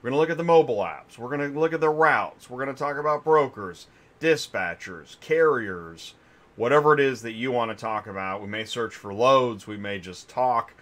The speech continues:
We may have a special guest. We never know exactly. It's ninety minutes of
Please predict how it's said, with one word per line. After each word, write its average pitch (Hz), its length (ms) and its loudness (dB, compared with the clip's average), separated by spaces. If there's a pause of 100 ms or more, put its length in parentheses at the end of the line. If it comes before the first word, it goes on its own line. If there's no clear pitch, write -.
(200)
We 127 80 -6
may 131 140 0
have 120 140 0
a 110 60 -8
special 107 400 -8
guest. 101 460 -6
We 110 100 -10
never 107 160 -6
know 104 160 -6
exactly. 95 540 -8
It's 95 200 -16
ninety 151 440 -4
minutes 135 520 -8
of 101 520 -2